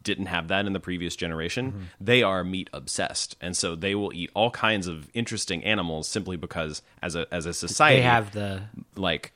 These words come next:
Speaker 1: you know, the, the percentage of people that can afford that has gone up and up
Speaker 2: Right.
Speaker 1: and up.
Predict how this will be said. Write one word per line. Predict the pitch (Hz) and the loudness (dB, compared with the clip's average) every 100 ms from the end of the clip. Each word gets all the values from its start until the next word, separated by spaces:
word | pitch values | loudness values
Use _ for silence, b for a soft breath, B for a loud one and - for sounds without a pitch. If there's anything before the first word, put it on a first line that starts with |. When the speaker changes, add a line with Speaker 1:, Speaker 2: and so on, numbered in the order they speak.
| - | -8
Speaker 1:
you | 98 | -2
know, | 87 82 | -2 -2
the, | 82 | -6
the | 113 113 | -2 -2
percentage | 107 120 - 135 127 107 | 0 -2 2 4 4 0
of | - | -4
people | 123 98 | -4 0
that | 82 - | -2 -2
can | 82 | -8
afford | - 147 107 | 2 2 4
that | 80 62 | 0 0
has | - 87 | -4 -4
gone | 87 76 | -4 -4
up | 87 | -4
and | 82 | 0
up | 78 | 0
Speaker 2:
Right. | |
Speaker 1:
and | 82 | 0
up. | 80 57 | -4 -6